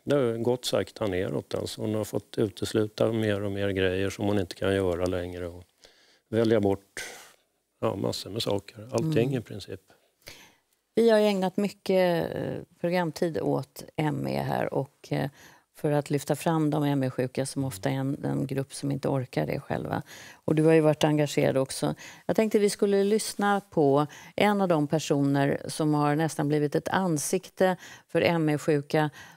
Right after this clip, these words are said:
Speaker 2: Hon har varit här som författare först flera gånger och jag, och sen efter det så fick hon sin diagnos. Och till slut när vi skulle ha ett specialprogram om M E, då orkade inte Karin Alvtegen komma hit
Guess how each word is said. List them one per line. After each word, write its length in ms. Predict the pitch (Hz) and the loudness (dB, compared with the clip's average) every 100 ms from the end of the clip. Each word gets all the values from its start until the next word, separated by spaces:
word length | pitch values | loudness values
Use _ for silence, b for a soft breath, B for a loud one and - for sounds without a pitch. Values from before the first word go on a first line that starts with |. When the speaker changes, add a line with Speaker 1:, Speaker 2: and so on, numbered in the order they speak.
| B | B
Speaker 2:
Hon 180 | - 160 | -2 2
har 80 | 156 | 4
varit 280 | 156 160 156 | 4 4 4
här 160 | 160 | 2
som 180 | 147 147 | 2 0
författare 720 | 135 151 - 156 - - 196 | 0 -2 0 -2 -2 2 2
först 240 | 190 185 - | 2 0 -2
flera 340 | - 175 170 | 2 4 4
gånger 500 | 165 170 160 156 156 156 B B B | 4 4 4 4 4 0 B B B
och 100 | - | -2
jag, 200 | 151 156 | 0 2
och 260 | - 156 151 | 2 2 0
sen 380 | - 151 151 147 | 2 2 2 2
efter 320 | 156 - 165 | -2 0 2
det 260 | 147 143 | 4 4
så 400 | 143 - 147 143 | 2 0 2 2
fick 200 | 113 151 | 2 -2
hon 200 | - 151 | 0 -2
sin 220 | 143 156 143 | 2 2 2
diagnos. 720 | 147 147 147 143 143 139 - | 2 2 2 0 0 -2 -2
Och 260 | 147 - B B B | -2 -4 B B B
till 140 | - 185 | -4 -2
slut 500 | 214 233 226 202 - | 4 4 4 0 0
när 100 | 180 | 0
vi 100 | 170 | 2
skulle 260 | 165 180 175 | 0 2 4
ha 220 | 170 151 | 4 4
ett 60 | |
specialprogram 1160 | 147 165 - 165 208 160 147 - 165 202 180 165 | 2 -2 0 2 4 4 2 0 4 4 4 2
om 240 | - 147 | 2 2
M 320 | - 170 135 135 | 2 2 2 2
E, 120 | 143 B B B | 0 B B B
då 120 | 180 | 0
orkade 540 | 175 202 160 - 185 190 | 4 4 2 2 2 2
inte 480 | 170 - 165 151 151 | 0 0 2 2 2
Karin 220 | 165 160 | 2 4
Alvtegen 680 | 156 139 139 139 139 139 - | 2 2 0 0 0 -2 -4
komma 220 | - 156 | -2 2
hit 460 | 156 220 233 - | 4 4 2 -4